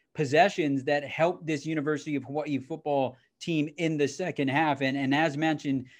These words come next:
uh, Calvin Turner Junior, what he was able to do, just absolutely incredible. Hundred fifty-eight all-purpose yards, five catches, sixty-five yards, as mentioned, two touchdowns. He had twelve carries for thirty-six yards and a touchdown,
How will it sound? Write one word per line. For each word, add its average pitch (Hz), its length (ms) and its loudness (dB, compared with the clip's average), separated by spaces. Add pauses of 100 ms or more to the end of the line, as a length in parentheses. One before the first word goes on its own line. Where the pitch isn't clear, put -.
uh, 131 220 2
Calvin 151 420 0
Turner 147 320 -2
Junior, 143 380 0
what 127 180 -2
he 156 140 -6
was 151 140 -2
able 143 300 0
to 135 100 -6
do, 135 200 2
just 131 220 -4 (140)
absolutely 165 640 0
incredible. 139 480 0
Hundred 190 320 -2
fifty-eight 170 480 0
all-purpose 151 580 -2
yards, 139 360 0 (400)
five 175 320 4
catches, 180 480 -2
sixty-five 180 640 -2
yards, 160 260 0
as 156 180 2
mentioned, 147 420 -2
two 214 200 -4
touchdowns. 160 580 0 (240)
He 180 100 2
had 139 160 4
twelve 196 380 0
carries 175 400 0
for - 160 -6
thirty-six 165 640 -4
yards 151 380 4 (300)
and 160 120 2
a 143 60 2
touchdown, 139 720 2